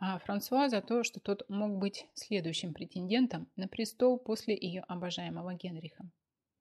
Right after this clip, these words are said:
Отвратительная мать, смотря для кого.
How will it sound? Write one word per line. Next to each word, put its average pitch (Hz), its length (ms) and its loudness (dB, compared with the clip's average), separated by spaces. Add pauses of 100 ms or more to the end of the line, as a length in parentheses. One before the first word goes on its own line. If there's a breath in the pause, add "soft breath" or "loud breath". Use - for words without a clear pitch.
(720)
Отвратительная 208 800 2
мать, 240 380 0 (320)
смотря 185 460 -4
для 180 180 -2
кого. 185 420 -2